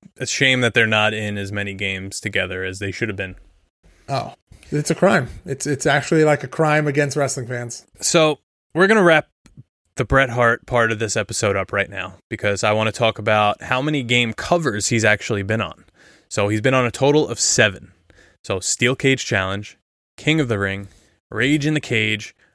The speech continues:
Speaker 1: WrestleMania the Arcade Game, In Your House, Legends of Wrestling, and SmackDown versus Raw two thousand eleven U K edition. So that's a pretty cool, pretty good resume video game-wise. Uh,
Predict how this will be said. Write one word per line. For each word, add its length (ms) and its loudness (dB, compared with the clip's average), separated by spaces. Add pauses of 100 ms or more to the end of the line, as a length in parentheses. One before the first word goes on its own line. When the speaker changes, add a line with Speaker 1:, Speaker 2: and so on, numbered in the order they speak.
(120)
Speaker 1:
WrestleMania 600 0
the 120 4
Arcade 380 0
Game, 380 -4 (1000)
In 160 -2
Your 140 -2
House, 540 -4 (360)
Legends 440 -4
of 120 0
Wrestling, 580 2 (460)
and 200 -6
SmackDown 680 0
versus 220 -2
Raw 220 4
two 220 -2
thousand 360 2
eleven 360 -2 (360)
U 220 -6
K 540 -4
edition. 520 -14 (360)
So 120 -8
that's 200 -2
a 40 -8
pretty 220 -4
cool, 360 0
pretty 240 0
good 180 2
resume 600 2
video 300 0
game-wise. 760 -4
Uh, 300 -4